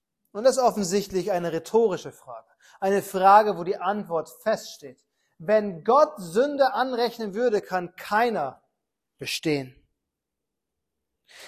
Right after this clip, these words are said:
Wenn Gott sein Buch aufschlagen würde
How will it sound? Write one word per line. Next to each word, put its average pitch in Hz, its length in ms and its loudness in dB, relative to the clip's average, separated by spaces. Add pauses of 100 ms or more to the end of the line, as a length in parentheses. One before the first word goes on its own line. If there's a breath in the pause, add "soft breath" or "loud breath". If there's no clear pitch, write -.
(100)
Wenn 226 260 4
Gott 302 280 12
sein 240 340 10
Buch 285 360 10 (100)
aufschlagen 196 840 8
würde 151 340 -4